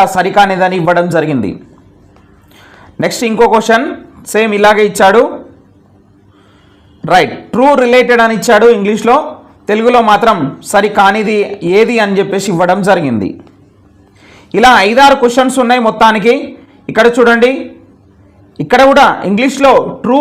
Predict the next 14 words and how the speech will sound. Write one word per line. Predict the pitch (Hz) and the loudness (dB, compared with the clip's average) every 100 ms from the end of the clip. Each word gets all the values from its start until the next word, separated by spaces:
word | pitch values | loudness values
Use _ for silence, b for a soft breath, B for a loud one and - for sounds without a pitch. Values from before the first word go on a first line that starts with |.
| 294 262 | 2 2
రిలేటెడ్ | 247 262 262 254 269 269 | 4 4 4 4 4 2
కరికులం | 220 - 254 240 - - - 175 | 0 2 0 0 -4 -14 -6 -2
అప్రోచెస్ | 247 254 262 240 220 | 2 0 0 0 -2
అని | 202 | -2
ఇచ్చాడు, | 202 208 190 - - | 0 2 2 0 -8
ఈ | - - 165 | -10 -6 -4
తెలుగులో | 208 220 247 185 - - - - | -2 2 2 0 -4 -18 -8 -2
సరి | 190 190 | -2 0
కానిది | 196 247 277 277 247 | 0 2 2 2 2
ఏది | 240 | 2
అని | 220 | 0
చెప్పేసి | 214 202 202 190 | -2 -4 -4 -6
ఇచ్చాడు. | - 139 110 - - b b | -2 -2 -2 -8 -16 b b
So | - | -6